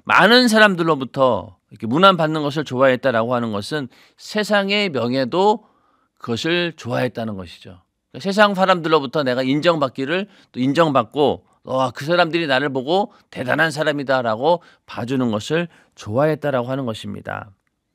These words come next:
그래서 이 문안이라고 하는 것이 우리는 그냥 상대방에게 평안을 묻는 그런 것을 문안으로 알고 있는데, 여기서 말하는 문안은 그런 것이 아니라 상대방이 우월하다는 것에 대해서 사람들이 말로 이렇게 인정해주는 그런 거 있지 않습니까?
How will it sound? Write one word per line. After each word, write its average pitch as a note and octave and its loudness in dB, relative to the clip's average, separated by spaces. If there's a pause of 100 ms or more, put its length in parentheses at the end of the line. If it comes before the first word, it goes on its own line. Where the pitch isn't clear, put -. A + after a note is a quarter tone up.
(200)
그래서 - -2
이 F#3+ 4
문안이라고 G#3+ 6
하는 F#3+ 2
것이 E3 2
우리는 F3+ 0
그냥 D#3+ 2 (240)
상대방에게 D#3+ 0 (180)
평안을 A3+ 4
묻는 D3+ 2
그런 G3+ 4
것을 F#3+ 4
문안으로 D3 2
알고 A#2 0
있는데, A2+ 0 (340)
여기서 F3+ 2
말하는 D#3+ 2
문안은 C3 0
그런 C3 -2
것이 C3 -2
아니라 G#2+ 0 (300)
상대방이 G3+ 2
우월하다는 F3 4
것에 D#3 -2
대해서 C3+ 0 (280)
사람들이 F3 0
말로 C#3 0
이렇게 D3+ -4
인정해주는 C3+ -4
그런 B2+ -6
거 C3 -4
있지 A#2 -6
않습니까? A2 -8